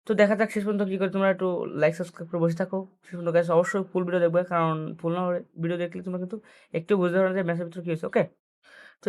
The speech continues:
এখান থেকে কিন্তু আমরা রিভাইভ দিয়ে আমরা কিন্তু টোকেন মোকেন কালেক্ট। আর এখানে কিন্তু আমাদের অনেক সময় গাড়ি চালানোর পরে গাইস, আমরা কিন্তু এখানে দেখছি আমার দুইটা টিমমেট কিন্তু নক হয়ে যায়, আর একটা কিন্তু রিজনাল, একটা কিন্তু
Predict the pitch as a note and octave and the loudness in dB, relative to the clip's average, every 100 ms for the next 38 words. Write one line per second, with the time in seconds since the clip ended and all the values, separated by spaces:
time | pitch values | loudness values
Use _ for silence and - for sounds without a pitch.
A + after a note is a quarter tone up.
0 | G#3 A3 G#3+ G#3 G#3 G3+ G3+ F#3 F#3 F3+ | 4 4 0 0 0 0 4 6 6 6
1 | F#3 F3+ F3+ F3 E3 E3+ E3+ F3 E3+ E3 | 4 4 0 -4 -4 -2 -2 -4 0 -2
2 | E3 _ _ _ _ _ _ - _ - | -2 _ _ _ _ _ _ -20 _ 8
3 | F3+ F#3+ G#3 G3+ F#3+ G3 F#3+ F#3 E3+ D#3+ | 10 10 8 6 6 6 6 8 8 8
4 | E3 E3+ E3 D#3 D3+ D#3 D3+ D#3 D3 D3 | 4 4 4 4 4 4 4 2 2 2
5 | D3 C#3+ D3 D3 D3 C#3+ C#3+ - D3 C#3 | 2 0 0 -2 -2 -2 -4 -4 -4 -4
6 | C#3 C#3+ D3+ D#3 D#3+ D3+ D3+ D#3+ D#3+ C#3+ | -2 2 4 4 0 2 0 -2 -2 0
7 | C#3+ - D#3 D3+ E3+ E3 - - - - | 0 0 0 4 2 0 -10 -20 -20 -16
8 | - - F3+ E3+ E3+ F3 E3+ E3 D#3 E3 | 4 8 10 10 8 0 4 4 6 6
9 | E3 E3 D#3+ D#3 | 4 2 -4 -2